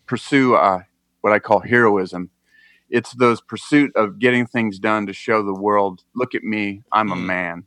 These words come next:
Speaker 2: Hmm.
Speaker 1: And I think that predominantly was what I was pursuing as a man, trying to prove, uh, you know, my dad ended up leaving when I was, uh, eight years old, and, and it was very traumatic to me, and I lost my foundation of who I was as a person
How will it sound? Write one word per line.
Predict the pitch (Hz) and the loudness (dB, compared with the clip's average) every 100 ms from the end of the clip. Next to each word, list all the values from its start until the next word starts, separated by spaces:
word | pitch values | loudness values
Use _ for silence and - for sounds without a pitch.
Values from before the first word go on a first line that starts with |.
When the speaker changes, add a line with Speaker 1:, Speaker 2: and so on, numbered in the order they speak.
| _ | _
Speaker 2:
Hmm. | 127 101 82 _ _ _ _ | -20 -18 -20 _ _ _ _
Speaker 1:
And | 117 113 107 - _ | -10 -6 -6 -10 _
I | 101 | -2
think | 113 131 98 | -2 -2 0
that | 120 - _ _ _ _ _ _ | 0 0 _ _ _ _ _ _
predominantly | - 107 95 107 120 139 113 50 101 104 101 98 117 - | -6 -6 -2 2 2 2 -2 -6 -6 -6 -6 -8 -14 -14
was | 104 107 101 - | -4 -2 -2 -6
what | 95 110 107 - - _ _ _ _ _ | 0 0 0 -6 -20 _ _ _ _ _
I | 117 | 2
was | 135 113 | 2 -2
pursuing | - 98 - 113 104 101 | -8 -16 -10 -6 -4 -4
as | 98 | -6
a | 95 | -6
man, | 98 95 95 | -4 -2 -4
trying | - 117 110 | 0 0 0
to | 101 | -4
prove, | - 117 113 107 101 _ _ _ _ _ - | -6 -4 -2 -4 -8 _ _ _ _ _ -14
uh, | - - - | -12 -14 -10
you | - | -4
know, | 110 | 0
my | 110 | 0
dad | 113 117 110 | 2 2 2
ended | 110 101 | 0 -2
up | 95 | -4
leaving | 104 113 107 113 110 | -2 -2 -2 -2 -2
when | 104 | -2
I | 98 | -2
was, | 98 95 95 | -2 -4 -6
uh, | 95 90 90 | -4 -4 -6
eight | 107 110 | -6 -6
years | 104 101 98 | -6 -6 -6
old, | 98 98 98 | -6 -6 -6
and, | 101 95 95 | -6 -8 -8
and | 101 | -10
it | 101 | -8
was | 98 | -10
very | 95 110 123 113 104 | -6 -2 0 0 -2
traumatic | - 104 98 98 95 - | -6 -8 -4 -4 -6 -8
to | 104 | -8
me, | 101 | -4
and | 98 | -2
I | 101 | 2
lost | 101 101 101 - | 4 4 2 -4
my | 101 | -6
foundation | 95 101 95 98 98 - | -6 -6 -6 -6 -10 -14
of | 95 | -18
who | 110 104 | -6 -2
I | 98 | -2
was | 101 101 98 | 0 -2 -4
as | 92 | -18
a | |
person | - - 104 101 107 98 | -10 -4 -4 -4 -10 -10